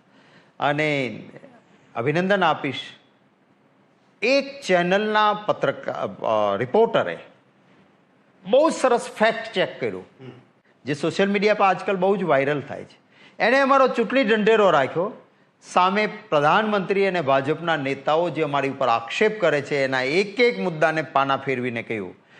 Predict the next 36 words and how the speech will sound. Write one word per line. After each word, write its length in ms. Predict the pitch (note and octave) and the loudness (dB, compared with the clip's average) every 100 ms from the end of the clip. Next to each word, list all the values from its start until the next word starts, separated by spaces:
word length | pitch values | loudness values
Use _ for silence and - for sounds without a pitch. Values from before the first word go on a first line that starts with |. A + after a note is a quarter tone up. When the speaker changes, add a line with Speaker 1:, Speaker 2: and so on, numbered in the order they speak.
| _ - | _ 0
Speaker 1:
કે 60 | |
આ 160 | F3+ G3+ | 2 2
પેજ 420 | G#3 G#3 F#3+ C3 - - _ _ _ _ _ - | 2 2 2 0 -10 -20 _ _ _ _ _ 0
આ 120 | F3 F#3 | 0 2
કહે 220 | F#3+ G3 A3 | 4 4 4
છે, 280 | B3 C4 C4 - - _ _ _ _ | 4 2 0 -10 -20 _ _ _ _
ચૂંટણી 280 | C#3 B2+ F3 | -8 -4 -2
ઢંઢેરામાં 560 | D#3+ E3 F#3 F#3+ G3 G3 | 0 2 2 2 0 2
તો 60 | |
આ 100 | G3+ | 0
છે 260 | G3 G3 F3+ | 0 -2 -2
જ 100 | B2+ | -4
નહીં, 200 | G2 - - _ _ _ _ _ - | -12 -16 -20 _ _ _ _ _ 0
આ 220 | F3+ A3+ | 4 4
કહે 300 | A#3 A3 A#3 | 4 4 4
છે, 440 | A#3+ B3+ B3 - - - | 4 2 0 -8 -6 -2
આ 80 | D3+ | -2
પેજ 500 | - G#3+ A#3+ F3 D#3 - _ _ - | 0 2 2 0 -8 -18 _ _ -6
આમાં 320 | B2+ C#3 D3 | -4 -2 0
તો 60 | F3+ | 2
આવું 240 | F3+ F3+ | 2 2
કંઈ 180 | G3 F#3+ | -2 -2
છે 120 | F#3+ | -6
જ 40 | |
નહીં. 100 | - | -4
Speaker 2:
પરંતુ 260 | G3 B3 C#4+ | 0 0 0
આ 200 | G3 G3 | 0 0
વાત 360 | G#3+ A#3+ A#3+ C#3 | 2 -2 -2 -8
હજી 220 | C#3+ A3 | -6 -6
સુધી 440 | F#3 G3+ E3+ G#3+ B3+ | -6 -6 -4 -6 -6
એટલી 380 | F3+ E3+ E3+ A3 | -6 -6 -6 -6
લોકો 440 | G#3+ D3 C#3+ G#3+ G3+ | -4 -4 -4 -6 -8
સુધી 280 | G3 G3+ | -6 -8
પહોંચાડવામાં 1040 | A3+ - A#2+ A#2 A#2 A3+ A3 G#3+ A3+ A#3+ - - _ _ _ _ _ _ _ _ | -8 -10 -10 -8 -4 -2 -2 -2 -4 -6 -12 -20 _ _ _ _ _ _ _ _
પત્રકારે 600 | D3+ C#3+ A3+ C4+ B3+ A3 | -6 -2 0 2 2 2
કર્યું, 360 | E3 C#3 G#2+ | -2 -4 -8